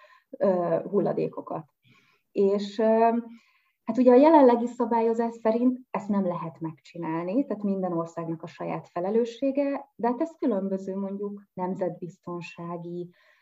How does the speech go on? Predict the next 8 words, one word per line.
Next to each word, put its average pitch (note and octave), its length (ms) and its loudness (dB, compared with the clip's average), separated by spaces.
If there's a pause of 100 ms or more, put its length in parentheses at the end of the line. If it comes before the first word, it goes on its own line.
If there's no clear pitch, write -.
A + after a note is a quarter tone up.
(140)
ö, F#3 320 -4 (140)
politikai, G#3+ 880 0
és A#3 200 -6
hát C#4 200 -8
nem G3 360 2
utolsó F3+ 500 -6
sorban A#3+ 800 2
etikai, F#3+ 800 -6